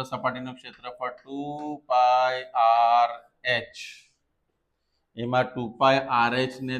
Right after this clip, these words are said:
તમે પરિઘ કહી શકો, એ ટુ પાય આર ને પરિઘ કહી શકો, એચ ને શું કહી શકાય? એટલે ખરેખર નળાકારની વક્ર સપાટી શું આવે? પરિઘ ગુણ્યા ઊંચાઈ. જાય છે દિમાગમાં?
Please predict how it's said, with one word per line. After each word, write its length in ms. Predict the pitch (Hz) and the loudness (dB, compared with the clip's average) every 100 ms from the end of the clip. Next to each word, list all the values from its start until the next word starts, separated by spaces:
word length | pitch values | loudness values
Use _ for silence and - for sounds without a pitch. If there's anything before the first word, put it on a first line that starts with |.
| 127 | -6
તમે 260 | 120 123 123 - | -6 -4 -8 -4
પરિઘ 380 | 117 123 123 127 117 | -2 0 -2 -2 -2
કહી 180 | 113 107 | -4 -6
શકો, 300 | 107 92 - 95 123 | -10 -14 -16 -8 -8
એ 60 | |
ટુ 200 | 123 123 127 | -6 -8 -4
પાય 200 | 131 127 | -2 -2
આર 100 | 127 | -2
ને 80 | 131 - 117 | -6 -6 -4
પરિઘ 300 | 120 131 127 127 | -2 -2 -4 -6
કહી 140 | 117 - | -10 -10
શકો, 320 | 117 131 135 151 - _ _ _ _ - | -16 -4 -4 -4 -12 _ _ _ _ -8
એચ 300 | 113 113 127 | -6 -6 -8
ને 100 | 127 127 | -10 -8
શું 140 | 139 135 | -8 -6
કહી 120 | 127 131 | -6 -6
શકાય? 480 | 127 131 135 143 165 - _ _ _ _ _ _ _ _ - - _ _ _ _ _ _ | -6 0 2 2 -2 -12 _ _ _ _ _ _ _ _ -20 -20 _ _ _ _ _ _
એટલે 140 | 104 110 | -14 -8
ખરેખર 260 | 113 117 120 | -6 -4 -2
નળાકારની 460 | 110 117 120 120 | 0 0 -2 -4
વક્ર 260 | 113 117 117 | -4 -4 -6
સપાટી 340 | 117 123 131 - | -2 -2 -2 -2
શું 100 | 143 | 4
આવે? 160 | 127 131 - _ _ _ _ 127 | 4 4 -2 _ _ _ _ 4
પરિઘ 420 | 127 143 147 151 127 | 6 6 4 2 0
ગુણ્યા 480 | 127 123 123 131 151 - _ - | -4 -2 0 0 -2 -8 _ -12
ઊંચાઈ. 460 | 131 - 101 85 - _ _ _ _ _ _ _ _ _ _ _ _ _ _ 107 107 | -10 -6 -6 -6 -12 _ _ _ _ _ _ _ _ _ _ _ _ _ _ -6 2
જાય 220 | 120 - | 2 2
છે 160 | 151 139 | -2 0
દિમાગમાં? 560 | 139 135 143 147 165 | 0 0 0 0 -2